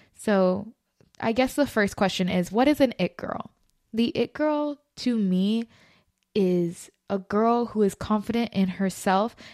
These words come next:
that does not seek approval from anyone else. So the first step to becoming an It Girl is It Girls acknowledge their unhealed trauma.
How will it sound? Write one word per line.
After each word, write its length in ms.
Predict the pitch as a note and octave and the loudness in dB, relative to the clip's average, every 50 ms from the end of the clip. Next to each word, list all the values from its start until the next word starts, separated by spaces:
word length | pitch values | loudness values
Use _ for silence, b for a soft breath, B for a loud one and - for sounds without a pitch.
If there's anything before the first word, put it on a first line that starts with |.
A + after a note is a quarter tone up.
| B B - | B B -2
that 160 | G3+ F#3+ F3+ | -2 0 4
does 240 | - F#3+ G3 G3+ G3 | 6 6 6 6 4
not 220 | G3+ G3 - - | 2 -2 -2 -2
seek 220 | - - G#3 F3+ | -4 -6 -4 -2
approval 380 | F#3+ F3 - - F#3+ F3 E3+ F3 | -2 -4 0 0 0 2 2 0
from 220 | E3+ - F3 E3+ - | -2 -2 -8 -8 -4
anyone 380 | - E3+ E3+ E3 E3 E3 E3 | -2 0 0 2 2 2 0
else. 460 | D#3 - D#3+ - F3+ - - - - _ b b b b b b | 0 -2 -4 -6 -8 -12 -16 -20 -20 _ b b b b b b
So 160 | b - A3 G#3+ | b -2 0 0
the 100 | A3+ G#3+ | 0 0
first 300 | - - C4+ D#4 D4 - | 0 0 0 0 0 -2
step 420 | - - - B3 G3 - - - - _ _ _ _ _ | -6 2 4 4 4 4 0 -6 -20 _ _ _ _ _
to 100 | - - | -8 -4
becoming 360 | F#3+ G#3 G3+ A3 G3+ F#3+ G3 G3+ | -2 -2 0 2 2 2 2 0
an 80 | G#3 | 0
It 180 | - C4 C4+ - | -2 -4 -8 -6
Girl 320 | - E3+ - D2 - A3 _ B B B B B B B | -6 -6 -6 -6 -10 -12 _ B B B B B B B
is 460 | F3 F3+ E3+ F3 F3+ F3+ G3 - - _ _ _ _ _ - | 2 2 4 4 2 0 -4 -10 -18 _ _ _ _ _ 0
It 180 | A3 A3+ - | 0 0 0
Girls 360 | - C4 C4+ C#4 C#4 C#4+ - - | 0 2 2 4 4 2 2 0
acknowledge 680 | G#3+ G3 F3 F3 F3+ E3+ E3+ F3+ F#3 F#3+ F#3+ F#3+ F#3+ | -4 -2 0 2 2 4 4 4 2 0 0 -2 -2
their 180 | E3+ F3 E3+ - | -2 -2 -2 0
unhealed 480 | - E3+ E3+ F3 E3+ F3 E3 E3 E3 - | 0 0 -2 -2 -2 -4 -4 -4 -4 -8
trauma. 480 | - - F3 D#3+ D#3 - - - - | -8 -6 -4 -4 -4 -6 -10 -12 -12